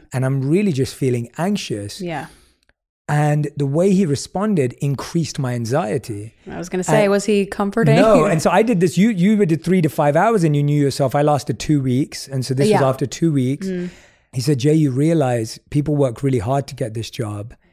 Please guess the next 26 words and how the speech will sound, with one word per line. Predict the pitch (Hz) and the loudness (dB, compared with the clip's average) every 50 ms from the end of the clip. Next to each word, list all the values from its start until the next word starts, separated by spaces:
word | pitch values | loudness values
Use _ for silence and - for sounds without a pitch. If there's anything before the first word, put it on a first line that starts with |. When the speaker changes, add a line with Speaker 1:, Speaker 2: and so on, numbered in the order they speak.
| _ _ _ - | _ _ _ -8
Speaker 1:
and | - 127 131 | -4 -2 0
then | 135 131 | 0 0
they | 127 123 117 | 0 -2 -2
do | 110 127 123 | -2 -2 -2
as | 120 113 101 | -2 -4 -6
they're | 113 113 | -8 -10
told. | 107 - - 156 170 - - 95 - - - _ _ _ _ _ _ _ _ _ _ _ _ _ - | -10 -8 -8 -8 -8 -8 -10 -12 -18 -20 -20 _ _ _ _ _ _ _ _ _ _ _ _ _ -4
And | 139 131 131 123 123 120 120 117 117 113 - _ - | -2 0 0 0 0 0 -2 -2 -4 -6 -8 _ -6
they | 127 123 127 123 | -2 0 0 2
don't | 120 135 135 135 131 110 | 2 2 0 0 -2 -2
decide | 120 120 - - - 139 139 135 110 - | -4 -4 -4 -2 -2 0 0 0 -2 -4
to | - | -8
shift | 107 - - - 151 127 - - - | -10 -6 -4 -2 -2 -2 -4 -8 -8
after | 120 110 - - 131 | -8 -8 -8 -10 -12
two | - - - 120 117 | -8 -6 -4 -4 -2
weeks." | 113 131 156 147 120 113 - - - - | -2 -2 -2 -2 -2 -6 -12 -16 -16 -14
Speaker 2:
Yeah. | 185 175 165 - - - - | -14 -14 -16 -18 -18 -12 -6
Speaker 1:
And | 139 131 | -4 -4
he | 127 | -2
said, | - - 135 123 | -2 -2 -2 -2
"If | 123 - | 0 0
you | 160 151 | -2 -2
shift | - - - 156 - - | -2 -2 -4 -4 -4 -4
after | 151 135 131 - - 135 | -6 -6 -6 -8 -10 -12
two | - - - 131 123 120 | -10 -8 -6 -6 -4 -2
weeks, | 135 151 151 123 113 117 - - - - | 0 0 0 0 -4 -8 -10 -16 -18 -20